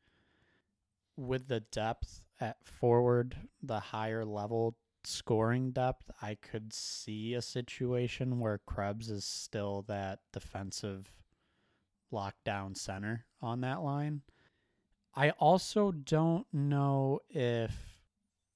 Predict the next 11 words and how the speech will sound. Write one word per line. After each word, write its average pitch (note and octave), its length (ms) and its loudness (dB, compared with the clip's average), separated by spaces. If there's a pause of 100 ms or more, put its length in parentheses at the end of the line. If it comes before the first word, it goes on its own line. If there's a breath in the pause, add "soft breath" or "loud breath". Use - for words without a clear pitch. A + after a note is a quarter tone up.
(140)
those C3 1040 2 (400)
solid D3+ 760 4
defensive C3 1080 2 (1300)
fourth C#3+ 320 4
line B2+ 320 4
guys A#2 600 4
necessarily A#2 1000 -4
show A#2 640 0
themselves A#2+ 840 0
as G#2 440 -4
exactly G#2+ 800 -4